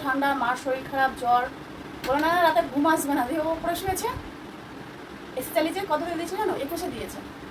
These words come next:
এবার না, আমি তো ভুগছি, আমার সঙ্গে ও ভুগছে, ওরও জ্বর চলে এসছে। আমি বারবার, আর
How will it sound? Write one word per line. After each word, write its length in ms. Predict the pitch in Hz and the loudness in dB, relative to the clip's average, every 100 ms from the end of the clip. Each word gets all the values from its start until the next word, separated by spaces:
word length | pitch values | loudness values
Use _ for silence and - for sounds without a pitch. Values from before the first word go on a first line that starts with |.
| - - - - | -12 -12 -12 -6
এবার 120 | 285 | -2
না, 60 | 330 | 2
আমি 220 | 302 302 | 4 2
তো 80 | 339 | 2
ভুগছি, 440 | 294 320 - 403 | 0 -2 -2 0
আমার 200 | 415 285 285 | 2 2 0
সঙ্গে 180 | 311 294 | -2 -2
ও 80 | 254 | -2
ভুগছে, 460 | 247 - - - - - - - - - - - - | -2 -10 -12 -12 -12 -12 -12 -14 -14 -14 -12 -12 -2
ওরও 180 | 359 294 | 0 2
জ্বর 120 | - | 2
চলে 220 | - - | 0 -8
এসছে। 300 | - - - - - - - - - - - - - - - - - - - - - | -8 -10 -10 -12 -14 -14 -14 -14 -14 -14 -14 -12 -12 -12 -14 -14 -14 -14 -14 -10 -4
আমি 100 | 302 | 4
বারবার, 280 | 277 294 | 4 6
আর 160 | 294 277 | 4 2